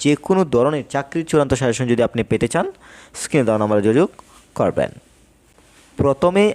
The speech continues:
আমি ব্র্যাক ব্যাংকের সার্কুলারটি আপনাদের মাঝে সংক্ষিপ্তভাবে তুলে ধরব। প্রতিষ্ঠানের নাম ব্র্যাক ব্যাংক পিএলসি, পদের নাম অফিসার ম্যানেজারে লোক নেওয়া হবে। বিভাগের নাম হচ্ছে লিগ্যাল অ্যান্ড রিকভারি ডিভিশনে লোক নেওয়া হচ্ছে।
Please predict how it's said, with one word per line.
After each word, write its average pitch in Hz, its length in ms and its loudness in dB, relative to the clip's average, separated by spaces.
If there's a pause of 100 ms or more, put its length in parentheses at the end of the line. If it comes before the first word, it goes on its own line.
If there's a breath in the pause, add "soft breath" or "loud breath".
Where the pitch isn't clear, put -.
আমি 147 160 0 (340)
ব্র্যাক 131 280 0
ব্যাংকের 160 340 0
সার্কুলারটি 131 460 0 (240)
আপনাদের 131 320 0
মাঝে 123 140 0 (100)
সংক্ষিপ্তভাবে 120 680 0 (400)
তুলে 110 180 2
ধরব। 82 220 0 (220)
প্রতিষ্ঠানের 160 500 0
নাম 156 80 0 (120)
ব্র্যাক 120 200 0 (100)
ব্যাংক 131 260 2
পিএলসি, 123 400 2 (100)
পদের 123 300 2
নাম 127 100 -2 (500 loud breath)
অফিসার 147 400 0 (580 soft breath)
ম্যানেজারে 131 540 0
লোক 107 160 0
নেওয়া 110 160 0
হবে। 117 140 2 (120)
বিভাগের 123 360 2
নাম 123 140 0
হচ্ছে 123 220 0 (440 loud breath)
লিগ্যাল 135 360 2
অ্যান্ড 127 200 -2 (360 soft breath)
রিকভারি 139 400 2 (100)
ডিভিশনে 113 380 0
লোক 98 160 0
নেওয়া 95 180 0
হচ্ছে। - 220 -6